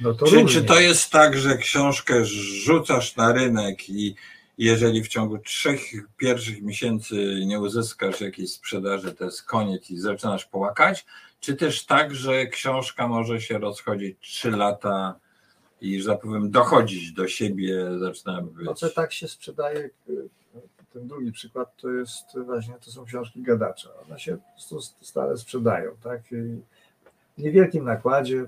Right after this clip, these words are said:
Speaker 1: po kilkanaście, kilkadziesiąt egzemplarzy miesięcznie, ale zawsze jest jakaś sprzedaż. Natomiast jeśli chodzi o beletrystykę,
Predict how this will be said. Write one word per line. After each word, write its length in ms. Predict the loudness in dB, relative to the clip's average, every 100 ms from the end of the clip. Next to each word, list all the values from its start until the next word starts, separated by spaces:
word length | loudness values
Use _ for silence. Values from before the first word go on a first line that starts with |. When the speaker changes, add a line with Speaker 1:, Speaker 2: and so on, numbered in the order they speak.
| -6
Speaker 1:
po 160 | -8 -8
kilkanaście, 640 | _ -12 -8 -6 -6 -8 -12
kilkadziesiąt 600 | -8 -6 -4 -4 -6 -6
egzemplarzy 520 | -6 -6 -4 -4 -4
miesięcznie, 540 | -10 -8 -6 -6 -10 -6
ale 200 | -4 -4 -12 -20 _ -10
zawsze 440 | 0 2 2 -2 -12 _ _
jest 180 | -6 -6
jakaś 260 | -10 -10
sprzedaż. 460 | -12 -16 -18 -18 -20
Natomiast 420 | -16 -8 -8 -8 _ _ _ _ _ -8
jeśli 180 | -6 -6
chodzi 160 | 0 0
o 40 |
beletrystykę, 760 | 4 2 2 -4 -6 -8 -8 -12